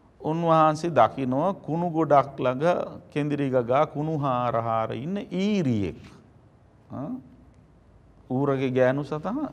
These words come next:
ඊරියෙක් දැක්කා. එතකොට දැකලා බුදුරජාණන් වහන්සේ සිනා පාල කළා. දැන් බුදුහාමුදුරුවෝ ඉස්සරහින් වඩිනවා,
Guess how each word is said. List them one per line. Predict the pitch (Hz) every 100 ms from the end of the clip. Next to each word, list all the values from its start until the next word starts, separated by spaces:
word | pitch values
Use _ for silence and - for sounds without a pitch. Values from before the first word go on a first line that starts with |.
| -
ඊරියෙක් | 147 165 160 170 190 -
දැක්කා. | - 143 - - - - - _ - _ _ - -
එතකොට | 107 107 135 113 -
දැකලා | 143 104 - 165
බුදුරජාණන් | 160 127 131 143 143 135 131 120
වහන්සේ | 117 120 117 - 370 - - - - - - - _
සිනා | _ - 294 262 143 104
පාල | 85 85 78 73 76
කළා. | 82 - - - _ _ _ _ _ - _ _ _ _
දැන් | - 135
බුදුහාමුදුරුවෝ | 131 147 151 147 147 147 147 143 143 143 147 -
ඉස්සරහින් | 117 - 131 127 135 139
වඩිනවා, | 135 110 113 127 180 403